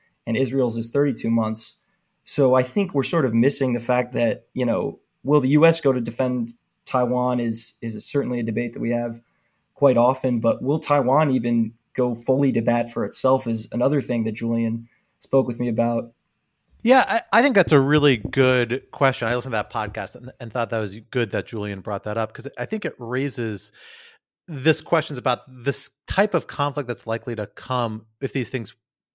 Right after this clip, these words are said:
Speaker 2: kind of get pushed, come to shove. There's a risk of a major, major conflict, like a World War style conflict. Uh, but the sheer cost of that also means there's,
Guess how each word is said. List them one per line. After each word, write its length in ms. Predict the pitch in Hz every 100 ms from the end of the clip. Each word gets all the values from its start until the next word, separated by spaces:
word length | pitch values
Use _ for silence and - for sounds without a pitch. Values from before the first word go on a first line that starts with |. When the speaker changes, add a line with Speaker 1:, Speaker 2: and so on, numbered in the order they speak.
| _ -
Speaker 2:
kind 160 | 151
of 160 | 113 104
get 220 | 156 156
pushed, 320 | - 151 -
come 200 | - 123
to 60 | 101
shove. 440 | - 107 95 110 - - - -
There's 280 | 151 139 - _ _
a 220 | 165 180
risk 580 | 190 127 139 101 - - - 143
of 160 | 131
a 100 | 110
major, 520 | 104 127 151 139 135
major 720 | 120 117 117 110 113 101 98 -
conflict, 580 | - 104 87 - - _ 87
like 160 | 113
a 100 | 104
World 380 | 101 110 147 131
War 400 | 113 104 107 101
style 440 | - - 95 92 90
conflict. 640 | - 92 104 - - _ _ - - - _ -
Uh, 80 | 170
but 180 | 160 -
the 160 | 143
sheer 240 | - 220 185
cost 480 | - - 208 202
of 140 | 135 110
that 180 | 107 113
also 380 | 160 185 135
means 260 | 113 110 110
there's, 240 | 117 110